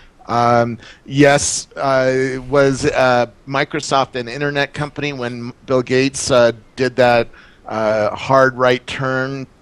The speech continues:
back toward the internet and sent the memo out and, and put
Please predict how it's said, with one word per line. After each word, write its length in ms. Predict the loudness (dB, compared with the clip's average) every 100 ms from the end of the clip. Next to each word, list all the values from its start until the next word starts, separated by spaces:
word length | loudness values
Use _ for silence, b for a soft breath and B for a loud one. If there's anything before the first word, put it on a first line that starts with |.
| _
back 260 | 0 0 -2
toward 260 | -6 -6
the 100 | -6
internet 400 | -6 -4 -2 -2
and 100 | -4
sent 260 | -4 -2 -2
the 60 | -6
memo 460 | -6 -6 -4 0
out 220 | 0 0
and, 300 | -4 -12 -12 -12
and 180 | -12 -8
put 200 | -8